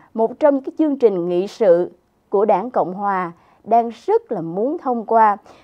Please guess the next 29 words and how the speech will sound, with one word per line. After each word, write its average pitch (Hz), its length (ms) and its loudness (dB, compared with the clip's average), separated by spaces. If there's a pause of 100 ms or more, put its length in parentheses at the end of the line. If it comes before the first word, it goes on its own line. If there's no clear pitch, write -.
(140)
Quý 311 120 0
vị 214 140 -2
nhớ 220 460 0
là 208 380 -2 (120)
trước 302 160 -2
cái 320 160 -14
cuộc 202 220 -2
bầu 185 180 -4
cử 175 220 -4 (140)
giữa 196 160 -4
kỳ 190 300 -4 (760)
vào 202 340 2
tháng, 233 460 -2 (120)
um, 208 1120 -8
mười 190 120 -2
một, 180 320 -4 (500)
ờ, 175 300 -2
năm 220 300 -6
ngoái 226 280 -2
đó, 359 100 0 (1300)
thì 247 140 0
Đảng 208 280 4
Cộng 196 240 -2
Hòa 208 200 -8
nhiều 202 240 -6
lần 190 240 -2
nói 226 260 -4
rằng 208 280 -4
á, 247 180 -4